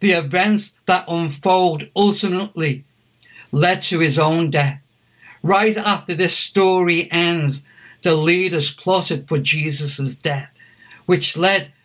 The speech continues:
to our salvation. Jesus could face his own death because he himself is the resurrection and the life. For those of us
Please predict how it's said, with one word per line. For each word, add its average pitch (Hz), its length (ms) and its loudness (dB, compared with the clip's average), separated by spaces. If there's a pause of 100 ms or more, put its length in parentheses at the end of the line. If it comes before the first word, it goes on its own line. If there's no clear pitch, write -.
(640)
to 170 260 0
our 160 280 0
salvation. 156 1040 0 (460)
Jesus 214 460 0
could - 240 -6 (140)
face 202 320 2
his 151 320 -2
own 196 440 0
death 170 320 0 (220)
because 175 480 0
he 208 400 2
himself 170 600 0 (220)
is 160 200 2
the 151 140 4
resurrection 147 1000 0 (340)
and 156 240 4
the 147 100 4
life. 131 560 0 (1040)
For 185 180 0
those 214 480 2
of 214 160 2
us 208 400 2